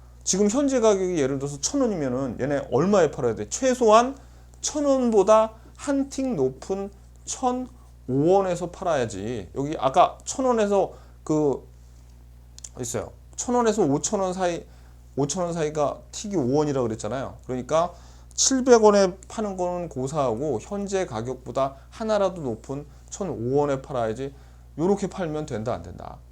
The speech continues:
안 된다. 그러니까 어때요? 공매도의 폐해를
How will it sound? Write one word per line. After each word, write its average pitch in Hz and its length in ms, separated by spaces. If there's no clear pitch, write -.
안 104 220
된다. 117 360
그러니까 175 360
어때요? 110 360
공매도의 131 720
폐해를 165 600